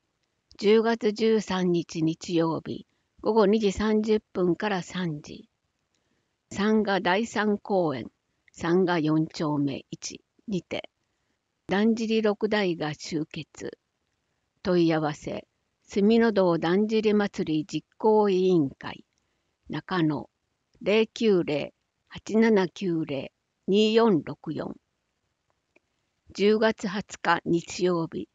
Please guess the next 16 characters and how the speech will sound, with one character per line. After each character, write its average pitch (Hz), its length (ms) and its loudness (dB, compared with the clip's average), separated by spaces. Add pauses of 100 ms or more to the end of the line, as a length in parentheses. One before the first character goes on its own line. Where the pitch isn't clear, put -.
(400)
正 226 360 2
午 180 160 0
か 208 160 -4
ら 190 120 0
午 202 160 -2
後 208 160 2
一 220 200 -6
時 214 160 0
三 170 320 0
十 160 180 -4 (180)
分、 - 220 -6 (540)
泉 214 460 2
公 202 320 2
園 151 240 -4
に 165 140 -6
て、 - 260 -10